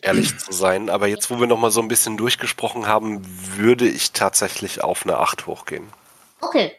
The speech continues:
Speaker 2: das ist, äh, doch schon stabil und relativ nah an meiner Meinung. Denn, äh, ich würde mich bei neun Punkten einpegeln,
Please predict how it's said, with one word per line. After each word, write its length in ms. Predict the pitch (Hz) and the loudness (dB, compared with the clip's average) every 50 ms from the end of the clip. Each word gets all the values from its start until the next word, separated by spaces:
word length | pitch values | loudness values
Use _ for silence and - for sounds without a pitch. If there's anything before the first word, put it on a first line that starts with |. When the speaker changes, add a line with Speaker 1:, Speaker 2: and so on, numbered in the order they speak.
| _ _ - | _ _ -2
Speaker 2:
das 320 | 175 202 233 - - - | 0 0 0 -2 -6 -8
ist, 480 | - 285 285 269 - - - - - - | -6 -6 -6 -6 -8 -10 -12 -14 -16 -12
äh, 360 | - 254 277 277 285 285 277 277 | -2 2 4 4 6 4 4 2
doch 140 | 277 269 277 | -2 -4 -4
schon 180 | 269 302 302 254 | -2 -2 -4 -4
stabil 460 | - - 262 269 269 277 302 311 302 | -2 0 0 0 2 2 2 4 4
und 160 | 294 285 - | 2 2 2
relativ 400 | - 277 277 262 254 262 254 240 | 2 4 4 2 2 0 -6 -4
nah 220 | 254 247 233 220 240 | 0 2 4 4 4
an 100 | 233 226 | 2 0
meiner 240 | 190 175 175 175 | 0 0 0 -2
Meinung. 400 | 170 156 156 160 156 156 151 165 _ _ - - - - - _ _ - | -4 -6 -6 -8 -8 -10 -14 -16 _ _ -20 -18 -18 -18 -20 _ _ 2
Denn, 160 | 220 240 285 | 4 4 4
äh, 580 | 359 403 403 - - 311 339 349 339 285 208 381 | 4 2 0 -2 0 4 6 6 6 4 2 0
ich 140 | 349 - 339 | -2 0 -2
würde 160 | 370 339 - | 0 0 0
mich 220 | 359 359 339 - | -4 -4 -4 -2
bei 140 | - 311 311 | -2 0 2
neun 320 | 311 320 349 403 415 403 - | 2 2 2 2 2 -2 -2
Punkten 300 | 302 262 233 - - 214 | -4 -4 -4 -6 -6 -6
einpegeln, 640 | 202 196 196 196 - 190 185 185 185 196 240 330 | -4 -4 -4 -4 -6 -6 -6 -4 -4 -4 -6 -6